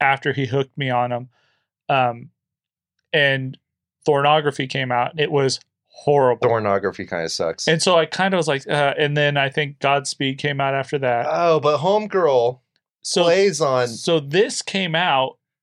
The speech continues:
Speaker 1: and it was kind of like their first good album in a while for Cradle of Filth. And I was like, "What changed?" And I know there was, like, this big thing 'cause Rosie had left the band.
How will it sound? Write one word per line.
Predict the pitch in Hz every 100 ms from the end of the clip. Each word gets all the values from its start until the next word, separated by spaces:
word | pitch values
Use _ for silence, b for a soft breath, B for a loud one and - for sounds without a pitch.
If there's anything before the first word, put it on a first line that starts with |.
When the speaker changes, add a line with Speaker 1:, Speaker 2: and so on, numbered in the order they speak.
| -
Speaker 1:
and | 160 151
it | 147 165
was | 160 147 135
kind | - 165 190
of | 190 165
like | 147 151 - _
their | 131 135 131
first | - 151 151 -
good | - 143
album | 131 127 135 127
in | 123
a | 120
while | 123 135 131 120 131 _ _
for | 139
Cradle | 127 131 120 120
of |
Filth. | - 160 127 - _ _ _ _ _ _ -
And | 156
I |
was | 151
like, | 143 - 135 123
"What | 139 160
changed?" | - 180 147 135
And |
I | 135
know | 147 190
there | 190
was, | 175
like, | 156 143
this | 143
big | - 139 139 135
thing | 135 135
'cause | 131 123
Rosie | 120 123 123 127
had | 120
left | 127 127
the | 135
band. | 127 120 120 123